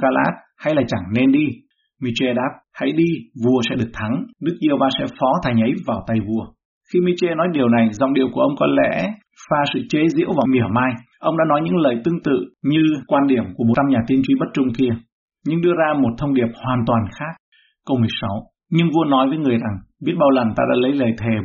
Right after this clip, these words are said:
buộc ngươi chỉ khá nói chân thật với ta nhân danh Đức Giê-hô-va." Tuy là lời nói nhưng mà giọng Miche nó nói lên thông điệp khiến cho nhà vua hỏi lại.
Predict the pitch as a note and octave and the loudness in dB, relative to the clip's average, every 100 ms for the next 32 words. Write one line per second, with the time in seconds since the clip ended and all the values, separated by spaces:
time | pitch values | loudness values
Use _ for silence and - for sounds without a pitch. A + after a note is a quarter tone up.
0 | A2+ B2+ A#2+ C#3+ C#3+ C3+ - B2 A2+ B2+ | 0 0 0 -2 0 0 0 -4 -4 -4
1 | B2+ C#3 D3+ F3+ F3 D3 - - _ A2+ | -2 -2 -2 -2 0 -2 -4 -10 _ -4
2 | B2+ D#3 D3+ C#3 D3 C#3+ D3+ D3 D#3+ F3+ | -4 0 0 2 0 0 0 0 -2 -2
3 | D#3+ D3+ C#3 D3+ D3 A#2 _ _ _ F3+ | -4 -4 -2 0 -2 -6 _ _ _ 0
4 | E3+ D3 B2+ B2 A#2+ A#2 C3+ E3+ D3 A2+ | 4 4 4 2 2 2 2 0 0 0
5 | B2 A2+ C#3 C3+ D3 C#3 C3 B2 - C#3 | -2 -2 0 0 0 0 0 -2 -6 0
6 | C3+ B2+ D3 C#3 C3 B2+ A#2 - - E3 | 2 2 2 0 0 -2 -4 -6 -2 0
7 | C#3 B2 A#2 - - C3 F3 C#3+ B2+ G2+ | 2 0 -2 -8 -2 0 0 0 0 0
8 | A2+ B2 G#2 F2+ F#2 | -2 -2 -4 -8 -8